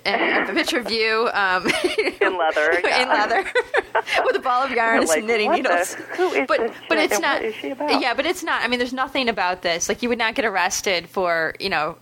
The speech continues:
Speaker 1: having this book. I mean, there's nothing in here that is going to make people even,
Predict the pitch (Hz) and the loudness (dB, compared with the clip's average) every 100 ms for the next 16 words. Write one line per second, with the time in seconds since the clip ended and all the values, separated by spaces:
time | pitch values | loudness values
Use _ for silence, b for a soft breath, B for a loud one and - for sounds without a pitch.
0 | - 202 180 180 180 185 180 175 175 208 | -10 -6 -4 -4 -6 -4 0 0 0 0
1 | 190 196 233 254 285 285 233 240 269 254 | 0 0 0 -2 0 0 0 0 2 2
2 | 220 208 202 196 208 - 220 220 214 196 | 2 2 0 0 -2 0 -2 -2 0 -2
3 | 175 - - 208 202 190 - 202 202 190 | -2 -8 -4 -2 0 0 0 0 -2 -2